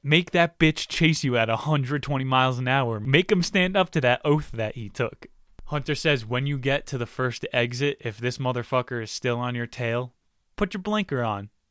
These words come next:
for a mile. You know, you, you'll pass that mile within a half a minute. But what is this fucker gonna think? That you're gonna go off the ramp at a hundred miles an hour? Rinse and repeat. Do this a couple times for a few exits. And if he's still following you,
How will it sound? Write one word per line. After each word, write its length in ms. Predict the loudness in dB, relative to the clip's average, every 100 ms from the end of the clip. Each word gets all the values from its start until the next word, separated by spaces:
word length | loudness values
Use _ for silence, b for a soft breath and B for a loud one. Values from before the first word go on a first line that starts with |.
| _
for 280 | -16 -2 2
a 40 | 2
mile. 600 | 2 2 2 -2 -4 _
You 120 | -6
know, 160 | -2 -2
you, 240 | -2 -4
you'll 420 | -4 -2 -2 -4 -8
pass 340 | -2 0 0
that 200 | 0 0
mile 320 | 2 0 0
within 280 | -2 -4 -4
a 180 | -2 -4
half 260 | 0 -2 -2
a 80 |
minute. 400 | -2 0 0 -4 -10 B B B B B
But 100 | 0
what 160 | 4 4
is 100 | 2
this 160 | -2
fucker 260 | 0 0 0
gonna 200 | -4 -2
think? 360 | -2 -4 -4 -4
That 120 | -4
you're 140 | -2 -2
gonna 240 | -2 -4 _ -4
go 180 | 2 4
off 240 | 4 0
the 100 | -4
ramp 280 | -2 -2 -2
at 80 | -2
a 60 | -2
hundred 300 | -4 -4 -2
miles 380 | 0 0 0
an 60 | 0
hour? 320 | 0 2 0
Rinse 340 | 0 0 0 -2
and 160 | -2
repeat. 420 | -2 -4 -6 -6
Do 160 | -8 -4
this 220 | -4 -4
a 60 | -4
couple 280 | -2 -2 -2
times 380 | -6 -6 -6
for 160 | -8 -10
a 60 | -10
few 340 | -6 -4 -2
exits. 580 | -2 -4 -4 -10 -10 -14 B B B B
And 160 | -6 -2
if 140 | -2
he's 160 | -2 -6
still 240 | 0 0
following 480 | 2 4 4 2 -2
you, 220 | -4 -4